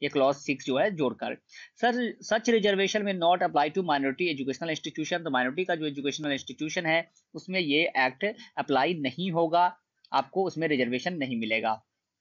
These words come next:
Act also amended Article sixteen to permit the government to reserve the ten percent of all post for E W S of the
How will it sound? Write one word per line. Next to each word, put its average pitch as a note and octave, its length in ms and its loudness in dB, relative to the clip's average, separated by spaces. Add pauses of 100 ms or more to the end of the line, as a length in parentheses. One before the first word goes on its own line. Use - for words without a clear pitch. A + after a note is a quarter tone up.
(680)
Act G#3+ 220 2
also A3 240 4
amended G3+ 300 2
Article E3+ 320 2
sixteen F3+ 440 -4
to F#3+ 60 -2
permit D3+ 300 0
the D3 100 0
government C#3 500 2
to E3 120 -8
reserve C#3 280 2
the C3 100 -4
ten D#3+ 160 0
percent D3 320 -2
of C#3 140 0
all C3 320 4
post C#3 220 0
for C3+ 180 -6
E C#3+ 200 -6
W B2+ 200 -2
S D3 160 -4
of F#3 100 -4
the F3 120 -2